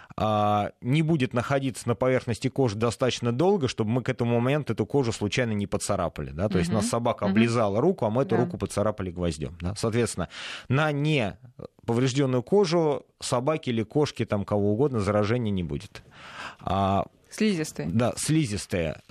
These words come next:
Speaker 1: Заражение стопроцентное.
Speaker 2: Ну, то есть что это значит? Понюхать?
Speaker 1: А, это значит попадание слюны, э, на слизистую оболочку рта или носа, облизала,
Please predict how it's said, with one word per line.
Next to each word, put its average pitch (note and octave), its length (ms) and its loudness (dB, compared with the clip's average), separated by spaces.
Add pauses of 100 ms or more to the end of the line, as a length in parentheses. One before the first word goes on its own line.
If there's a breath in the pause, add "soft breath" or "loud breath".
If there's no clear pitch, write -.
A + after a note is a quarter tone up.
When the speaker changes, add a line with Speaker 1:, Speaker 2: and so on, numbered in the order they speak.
Speaker 1:
Заражение C#3 480 0
стопроцентное. C#2 720 -4 (640)
Speaker 2:
Ну, E3+ 80 -2
то F#3+ 80 0
есть G#3 100 -4
что - 100 -4
это F#3+ 140 -2
значит? D3 240 -8
Понюхать? A3+ 480 0 (160)
Speaker 1:
А, A2 460 2
это C3 200 0
значит C3 340 -2
попадание B2 580 0
слюны, D3 640 2
э, G2 560 0
на G2+ 560 2 (220)
слизистую A#2+ 460 0
оболочку A2 480 0
рта G#2 300 0
или F#2+ 100 -2
носа, C3 520 -2 (360 loud breath)
облизала, G#2 1120 2